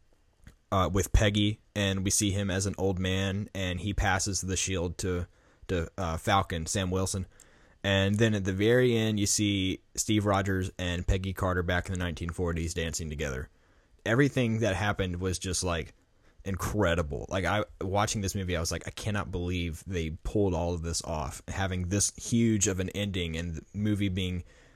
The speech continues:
so large in scale, you know, and then having such a satisfying ending for twenty-two movies or whatever, you know?" Super,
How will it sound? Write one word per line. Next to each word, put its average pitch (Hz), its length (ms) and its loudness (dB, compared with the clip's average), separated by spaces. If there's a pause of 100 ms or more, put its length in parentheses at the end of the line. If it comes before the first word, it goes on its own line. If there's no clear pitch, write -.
so 107 280 2
large 95 500 2
in 90 100 -2
scale, 98 520 2
you 78 80 -4
know, 82 280 -2
and 90 180 -4
then 85 260 -2 (200)
having 95 260 0
such 101 240 0
a 92 40 0
satisfying 87 720 0
ending 87 340 -2
for 82 340 -2 (100)
twenty-two 92 500 -2
movies 85 340 -2
or 85 60 -2
whatever, 71 500 -4
you 90 100 -2
know?" 76 220 -2 (840)
Super, 87 380 2